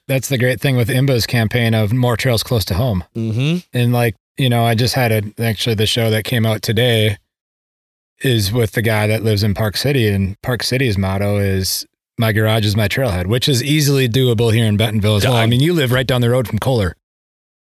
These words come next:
Speaker 2: Not just down the road, but across the street, pretty much.
Speaker 1: Yeah.
Speaker 2: I think I, I, it's like, um, two hundred and seventy yards to the entrance right there. It's so nice, dude. It is so nice. And now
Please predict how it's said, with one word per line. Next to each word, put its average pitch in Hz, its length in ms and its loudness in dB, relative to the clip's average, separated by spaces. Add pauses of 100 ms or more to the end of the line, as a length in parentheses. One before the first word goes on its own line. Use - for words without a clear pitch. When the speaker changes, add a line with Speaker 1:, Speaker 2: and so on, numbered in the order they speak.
(380)
Speaker 2:
Not 190 320 0
just 190 180 -2
down 160 220 -2
the 117 80 -2
road, 107 480 0
but 107 160 -2
across 147 340 -4
the 113 80 -4
street, 175 460 -2
pretty 110 180 -2
much. - 560 -6
Speaker 1:
Yeah. 107 300 -2 (180)
Speaker 2:
I 127 140 -4
think 165 260 -2
I, 131 340 -2
I, 117 280 -2
it's 120 300 -6
like, 131 280 -2
um, 90 460 -4 (640)
two 160 320 -2
hundred 139 320 -2
and 110 180 -4
seventy 117 440 -4
yards 92 640 -4
to 104 120 -6
the 80 280 -6 (340)
entrance 113 420 -4
right 85 200 -6
there. - 320 -6 (640)
It's 131 180 -2
so 113 280 -2
nice, 82 360 -8
dude. 78 300 -8 (100)
It 107 100 -2
is 95 120 -4
so 87 180 -6
nice. 69 460 -10 (320)
And 110 200 -2
now 110 520 -2